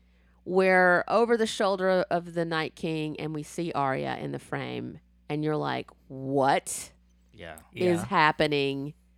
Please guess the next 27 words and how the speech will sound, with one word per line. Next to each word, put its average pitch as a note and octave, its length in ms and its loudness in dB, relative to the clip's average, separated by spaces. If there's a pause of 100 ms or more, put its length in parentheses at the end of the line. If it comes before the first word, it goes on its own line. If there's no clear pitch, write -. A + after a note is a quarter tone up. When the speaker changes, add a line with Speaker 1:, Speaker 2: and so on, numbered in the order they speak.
(580)
Speaker 1:
And E3+ 120 -6
she G3+ 160 -2
does F#3 360 2
the G#3+ 100 4
move A3+ 560 4
that - 100 -4
she - 160 -8
pulled F3+ 260 -4
off E3+ 200 2
with F3+ 140 -4
Brienne E3 360 -2
in D#3+ 80 -4
the D#3+ 80 -4
courtyard, D#3 840 -2 (260)
where E3+ 100 -6
she G3+ 120 -4
does F3 160 0
a E3 60 -8
fake A#3 420 -4
out D#3+ 320 0
with D3+ 160 -2
the D3 100 -4
cat's F3+ 380 -6
paw G3 260 2
dragon, D3+ 720 -4 (640)
a D#3+ 60 -10
da-, E3 320 0